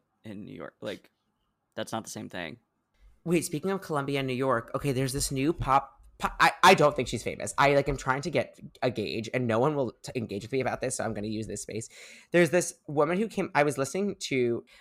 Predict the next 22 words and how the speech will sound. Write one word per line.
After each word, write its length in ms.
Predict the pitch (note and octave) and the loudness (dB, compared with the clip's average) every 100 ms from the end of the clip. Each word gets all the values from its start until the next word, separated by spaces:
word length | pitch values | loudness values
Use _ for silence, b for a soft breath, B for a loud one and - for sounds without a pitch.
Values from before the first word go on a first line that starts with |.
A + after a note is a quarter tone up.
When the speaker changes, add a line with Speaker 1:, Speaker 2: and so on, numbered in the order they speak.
| - | 4
Speaker 2:
I 100 | D#3+ | 6
was 140 | D#3+ | 6
listening 220 | C#3+ F#3+ | 2 -2
to 100 | F3+ | 0
Sour, 400 | - A#2 G2 A2 | 2 2 2 0
and 180 | A2 B2 | 0 0
this 200 | A#2+ - | -2 -2
song 460 | - C#3+ C#3+ A#2+ A2 | 2 4 4 2 -4
came 220 | - B2+ | -6 -4
up 160 | A#2 - | -4 -2
out, 180 | A2 G#2 | -2 0
you 100 | C3 | 2
know 40 | |
how 60 | A#2+ | 2
Spotify 340 | - G2 G#2 | 2 -2 -2
will, 80 | A2 | -2
like, 140 | G#2 - | -4 -2
automatically 520 | F2+ G2 D2 G2+ A#2 | -2 -2 -6 -6 -6
play 160 | G#2+ | -6
a 60 | G2 | -10
song 240 | - G#2+ | -10 -10
after? 340 | A2 - C#3 | -8 -4 -4